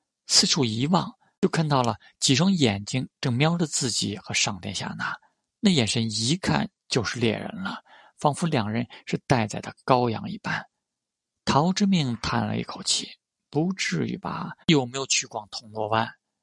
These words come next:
不知道是因为自己一路买些小东西懒得讲价显得阔绰，还是因为夏娜长得漂亮，又或者兼而有之，而且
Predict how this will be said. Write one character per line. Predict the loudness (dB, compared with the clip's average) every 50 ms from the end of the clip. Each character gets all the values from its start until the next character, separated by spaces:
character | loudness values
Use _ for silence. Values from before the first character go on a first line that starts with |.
| _ _ _ _
不 | _ -4
知 | -2 -2 0
道 | 2 2 2 2 2
是 | 0 -2 0 0
因 | 0 0
为 | 0 -2
自 | -2 0 0 0
己 | 0 0 -2 -2 -2 -2
一 | -2 0 0
路 | 2 2 2 2 0
买 | -2 -4 -4
些 | -4 -4 -2
小 | -2 0 0 0 0 0
东 | -2 -4 -6 -6 -4
西 | -4 -4 -4 -4
懒 | -4 -4 -8 -8 -8
得 | -10 -10
讲 | -8 -4 -4 -4 -4 -6 -8
价 | -6 -4 -4 -4 -4
显 | -6 -8 -10 -12
得 | -14 -14 -12
阔 | -12 -8 -4 -4 -4 -2 -4
绰， | -6 -6 -6 -6 -8 -10 -12 -16 -20 _ -20 _
还 | 0 2 2 2
是 | 2
因 | 0 -2 -2 -2
为 | -2 0
夏 | 0 2 2 2 0 -2 -4
娜 | -4 -6 -6 -6 -8
长 | -12 -16 -18 -18
得 | -16 -12
漂 | -10 -8 -8 -8 -8
亮， | -8 -8 -8 -8 -8 -10 -14 _ _ _ _ _
又 | 0 0
或 | 2 2 2 0
者 | 0 -2 -4 -6 -8 -14 -20 -16 _
兼 | 0 2 2 2
而 | 2 2
有 | 0 -2 -6 -8 -8
之， | -6 -4 -2 0 -2 -2 -4 -6 _ _ _ _ _ _ _
而 | 2
且 | 2 4 2 0